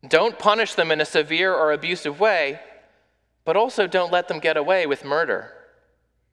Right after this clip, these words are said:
I think we focus a lot in our current moment on how violent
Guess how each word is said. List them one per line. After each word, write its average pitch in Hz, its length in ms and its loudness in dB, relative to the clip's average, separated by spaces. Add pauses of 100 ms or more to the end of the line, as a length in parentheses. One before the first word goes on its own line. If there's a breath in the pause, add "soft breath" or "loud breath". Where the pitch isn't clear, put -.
(460)
I 180 100 2
think 269 160 0
we 208 120 0
focus 202 480 0
a 151 80 2
lot 185 240 2
in 170 100 -2
our 147 120 0
current 143 320 -2
moment 139 320 0
on 135 100 0
how 143 240 0
violent 139 720 -2